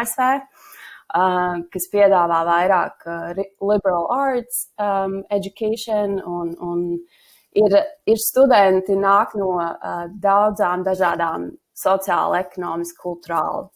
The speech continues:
dažādām vidēm. Ā, un tad es, ām, pienāca divpadsmitā klase, un, ā, es pieteicos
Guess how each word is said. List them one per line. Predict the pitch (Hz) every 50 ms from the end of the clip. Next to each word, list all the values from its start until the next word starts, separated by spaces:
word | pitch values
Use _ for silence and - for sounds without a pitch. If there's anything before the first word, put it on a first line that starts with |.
| _ -
dažādām | 185 170 185 170 165 160 175 170
vidēm. | 170 - - 117 - - 185 - _ _ _ _ _ - - - - - - - - - - _
Ā, | - - 190 190 190 190 185 185 190 185 180 180 - - - _ _ -
un | 214 214 214 214 214 220 208 214 -
tad | 233 247 285 254 214 - -
es, | 214 202 214 226 220 - - - - - -
ām, | 196 185 185 180 180 180 175 175 175 - - _ _ _ _ _ _ _ -
pienāca | 233 233 220 190 196 185
divpadsmitā | - 453 - - 208 175 160
klase, | - 285 320 480 480 - - - - - 214
un, | 214 214 214 214 208
ā, | 208 202 196 196 190 180 -
es | 180 175
pieteicos | - - 226 220 180 180 180 170 - 170 165